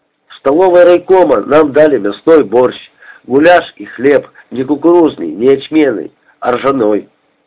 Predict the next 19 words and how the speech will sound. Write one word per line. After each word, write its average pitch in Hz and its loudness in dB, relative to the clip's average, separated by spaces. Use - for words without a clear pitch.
Наши 160 0
продовольственные 143 -2
карточки 143 -2
в 101 -6
деревнях 135 0
были 139 -2
ни 143 -6
к - -18
чему, 143 -4
а 123 -2
в 147 2
Миргороде 143 0
нам 135 -2
сразу 160 0
выдали 123 0
по 107 -8
целой 160 2
буханке 113 -6
хлеба. 95 -12